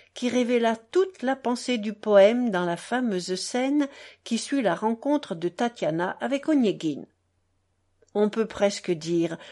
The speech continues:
qu'on ne retrouve plus un seul type aussi beau de la femme russe dans toute notre littérature,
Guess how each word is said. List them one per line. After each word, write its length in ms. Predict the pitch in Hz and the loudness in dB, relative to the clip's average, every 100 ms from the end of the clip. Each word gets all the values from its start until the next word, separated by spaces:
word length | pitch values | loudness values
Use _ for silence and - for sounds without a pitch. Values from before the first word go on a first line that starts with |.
| - | -8
qu'on 160 | - 262 | 2 6
ne 100 | 269 | 6
retrouve 480 | 277 277 - 269 247 | 4 0 -2 -4 -2
plus 260 | 254 233 | -4 0
un 120 | 233 | 0
seul 440 | 233 - 311 294 - | -2 0 2 0 -4
type 440 | - 190 180 - - _ | -12 -12 -12 -18 -20 _
aussi 440 | 269 339 - 277 233 | 4 4 2 -4 -4
beau 420 | 185 285 202 - | 2 2 2 0
de 100 | 180 | -4
la 180 | 190 196 | 0 0
femme 340 | 196 170 156 156 | 0 -6 -6 -4
russe 480 | 214 277 285 - 156 - - _ 180 | -2 0 -2 -6 -8 -10 -20 _ -4
dans 180 | 208 | -4
toute 380 | 202 - 370 381 | -4 -2 -2 2
notre 340 | 262 285 - 269 | 2 2 2 -4
littérature, 840 | 254 277 240 180 - 269 160 | -2 -4 -2 -4 -4 -2 -2